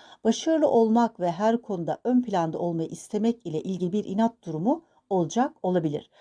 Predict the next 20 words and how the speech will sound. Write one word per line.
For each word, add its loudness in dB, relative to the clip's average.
Satürn'ün 0
bu 4
anlamdaki 2
sınırlamalarını -2
kabul 2
etmeyecek -2
olabilirsiniz. -6
Başarısızlık 2
korkusu, 0
özgüveni 2
yaralayan 2
veya -2
kırılganlığa 0
sebep -2
olan -2
bazı 4
olay 2
ve -6
kavramlar -4
getirebilir. -6